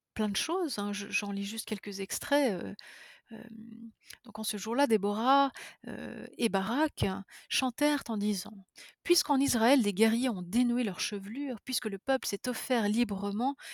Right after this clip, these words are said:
bénissez le Seigneur. » Hein, une manière de dire la victoire, de dénouer sa chevelure. « Écoutez, roi, prêtez l'oreille, prince,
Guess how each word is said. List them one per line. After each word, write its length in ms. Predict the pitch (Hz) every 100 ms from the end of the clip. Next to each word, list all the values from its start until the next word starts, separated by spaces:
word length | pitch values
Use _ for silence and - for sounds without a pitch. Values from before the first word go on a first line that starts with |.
| -
bénissez 640 | 196 190 294 269 233 - 277
le 100 | 208
Seigneur. » 400 | - 214 196 208
Hein, 80 | -
une 100 | 254
manière 200 | 214 226
de 80 | 214
dire 180 | 208 226
la 100 | 196
victoire, 800 | 196 226 - - 196 196 196 -
de 160 | 233 220
dénouer 300 | 214 202 208
sa 140 | -
chevelure. « 500 | - 226 202 - - - - - - -
Écoutez, 680 | 311 - 302 - 294 302
roi, 300 | 247 214 269 277
prêtez 380 | - 247 240
l'oreille, 400 | 220 196 202 214
prince, 520 | - - 202 220 233